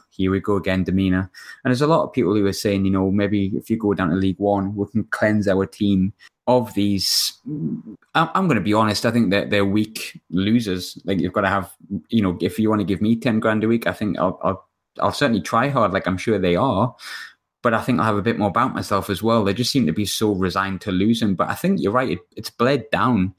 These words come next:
right from the top. If you got an owner that doesn't give a flying fuck, how the hell's anyone else meant to give a shit? Do you know what I mean? If you go to work and your boss doesn't give a shit and your boss just says, "Yeah, do what you want, you know, tell the customers to fuck off if you want, not bothered,"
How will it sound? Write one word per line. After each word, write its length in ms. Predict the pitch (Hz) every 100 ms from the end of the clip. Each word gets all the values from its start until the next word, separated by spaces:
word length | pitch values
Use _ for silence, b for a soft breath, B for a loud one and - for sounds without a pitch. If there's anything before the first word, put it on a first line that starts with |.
| b b b
right 240 | - 113 -
from 120 | 104
the 60 | 90
top. 280 | - 127
If 120 | - -
you 100 | 147
got 180 | 147
an 80 | 139 -
owner 240 | 110 123
that 260 | 101 - -
doesn't 400 | 117 117 117 113
give 180 | 104 101
a 80 |
flying 400 | 98 107 98 92
fuck, 460 | 90 107 85 - - _ -
how 160 | 120
the 100 | 113
hell's 240 | 107 101 -
anyone 240 | 98 98 95
else 220 | 90 -
meant 100 | 87
to 60 | 80
give 160 | 85
a 40 | 85
shit? 320 | - 85 -
Do 80 | 98
you 20 |
know 60 | 95
what 60 |
I 40 | 92
mean? 100 | 110
If 140 | 113
you 40 |
go 140 | 131 147
to 80 | 101
work 380 | 113 120 - 104
and 100 | 98
your 120 | 90
boss 240 | 101 104
doesn't 260 | - 95 95
give 160 | 92
a 60 | 87
shit 280 | - 104 -
and 120 | 95
your 80 | 87
boss 200 | 98 -
just 140 | 85
says, 160 | 95 90
"Yeah, 140 | 90
do 160 | 85 120
what 100 | -
you 100 | 85
want, 280 | 92 90 - B B B B
you 80 | 98
know, 100 | 92
tell 240 | - 107
the 60 | 104
customers 380 | 104 - 87
to 80 | 85
fuck 240 | - 95 110
off 180 | 113
if 160 | 87 -
you 100 | 90
want, 200 | 139 175
not 180 | 110 -
bothered," 320 | 107 101 87